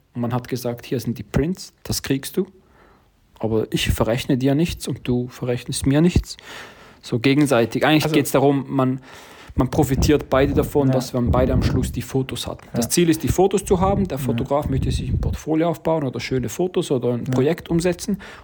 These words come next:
Speaker 1: das Model hat die Fotos für sich
Speaker 2: Ja.
Speaker 1: selbst, aber niemand
Speaker 2: Aber weißt du,
Speaker 1: kriegt was.
Speaker 2: ich find, das ist so ein mega schmaler Grad zwischen T F P und einfach gratis.
Speaker 1: Ich glaub auch, dass man das unterscheiden muss.
Speaker 2: Verstehst du, was ich meine so?
Speaker 1: Definitiv.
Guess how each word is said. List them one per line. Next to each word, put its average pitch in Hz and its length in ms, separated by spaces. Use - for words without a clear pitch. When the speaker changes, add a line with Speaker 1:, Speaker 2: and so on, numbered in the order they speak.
Speaker 1:
das - 120
Model 120 240
hat 123 120
die 131 60
Fotos 139 360
für - 120
sich 143 160
Speaker 2:
Ja. - 60
Speaker 1:
selbst, 127 200
aber 131 200
niemand 135 420
Speaker 2:
Aber 135 260
weißt 151 220
du, 175 40
Speaker 1:
kriegt 131 180
was. 123 280
Speaker 2:
ich - 160
find, 139 200
das 135 160
ist 135 160
so 139 80
ein 127 100
mega 139 260
schmaler 127 640
Grad 120 400
zwischen 113 500
T 135 180
F 127 200
P 135 220
und 127 280
einfach 127 420
gratis. - 600
Speaker 1:
Ich 151 220
glaub 143 200
auch, 160 160
dass - 220
man 123 100
das 123 160
unterscheiden 143 480
muss. - 360
Speaker 2:
Verstehst 143 360
du, 190 60
was 165 80
ich - 40
meine 185 160
so? 190 80
Speaker 1:
Definitiv. 135 640